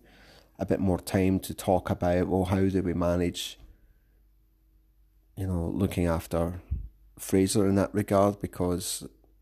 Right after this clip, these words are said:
if I was to self-isolate and I was not to be together as a unit, uh, as a family in one house or the other,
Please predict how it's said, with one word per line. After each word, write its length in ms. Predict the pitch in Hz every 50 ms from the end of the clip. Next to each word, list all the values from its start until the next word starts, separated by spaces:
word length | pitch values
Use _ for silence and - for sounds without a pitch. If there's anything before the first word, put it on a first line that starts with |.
| _ _ _ _ _ _ _ _ _ _ _ _ _ _ _ _ -
if 140 | 98 - -
I 100 | 95 101
was 140 | 101 98
to 100 | - -
self-isolate 1000 | 87 - - 80 78 - - 76 71 69 69 - - 85 85 82 82 82 78 - -
and 340 | 76 78 78 76 80 71 - - _ -
I 100 | 85 90
was 140 | 85 82 92
not 280 | 95 90 90 - - -
to 80 | 95
be 400 | - - 76 73 76 62 - - - -
together 400 | - 87 80 85 82 80 73 -
as 140 | - - -
a 80 | 73 78
unit, 480 | 90 92 98 87 71 78 87 - - - - - - - - - - - - - - _ _ _ _ _ _ - -
uh, 140 | 62 71 - - - - -
as 160 | 90 78 76
a 60 | 82
family 580 | - - 98 92 92 90 87 85 82 85 82 -
in 340 | - 90 85 85 82 78 - - _ _ - -
one 260 | 85 85 82 82 78
house 320 | 82 82 82 80 - -
or 100 | - 82
the 140 | 85 82 82
other, 360 | 87 85 78 80 82 82 90